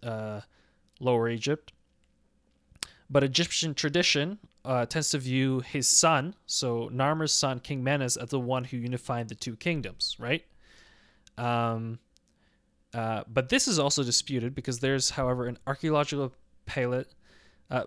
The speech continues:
palette that de-, depicts Narmer with both the symbols of Lower and Upper Egypt, right? Um, so it's literally one archaeological palette. Like, uh, uh, how would I describe this? It's like,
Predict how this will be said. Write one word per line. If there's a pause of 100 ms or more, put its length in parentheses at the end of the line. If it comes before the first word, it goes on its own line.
palette
that
de-, (140)
depicts
Narmer
with
both
the
symbols (360)
of
Lower
and
Upper
Egypt,
right? (460)
Um, (440)
so
it's
literally
one
archaeological
palette.
Like,
uh, (260)
uh,
how
would
I (260)
describe
this?
It's
like,